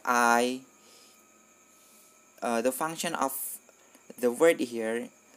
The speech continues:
we can call it as an adjective. But we, if we add the sen-, uh, uh, the phrase here with subject, for example,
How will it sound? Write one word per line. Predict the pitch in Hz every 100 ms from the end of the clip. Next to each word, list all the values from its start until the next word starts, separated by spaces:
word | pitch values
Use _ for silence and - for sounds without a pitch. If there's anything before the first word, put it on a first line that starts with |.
| - -
we | 107 113
can | 110 120 113
call | 113 120 113
it | 107
as | - 104
an | - 104
adjective. | - 101 - 113 98 - - - - - -
But | 127 113 - -
we, | 127 135 135 -
if | 160 156 -
we | 147 185 196 202 190 - - - _ _ - _ 147
add | 143 143 - _ _ - _ _ - - -
the | 117 110 107 107
sen-, | - 135 131 120 -
uh, | 107 104 104 107 _ _ - - - - - - -
uh, | 113 110 104
the | 120
phrase | - 175 175 - 120
here | 120 120
with | 117 127 127 123 123 120 -
subject, | - 127 120 - 113 107 107 -
for | 113
example, | 117 113 123 123 - 123 -